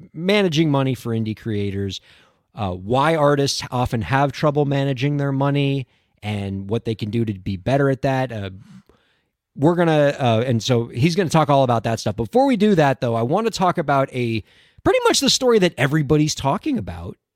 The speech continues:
in the music industry right now, Zach. This is the big, big story, and I think as we're recording this,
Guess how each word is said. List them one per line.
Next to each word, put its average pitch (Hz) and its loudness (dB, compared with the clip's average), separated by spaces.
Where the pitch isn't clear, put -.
in 131 0
the 139 0
music 320 0
industry 95 -4
right 92 -10
now, 95 -10
Zach. 113 -6
This 190 -2
is 202 -2
the 120 0
big, 214 2
big 220 0
story, 196 2
and 170 2
I 147 2
think 240 -2
as 170 0
we're 208 4
recording 190 2
this, 240 -2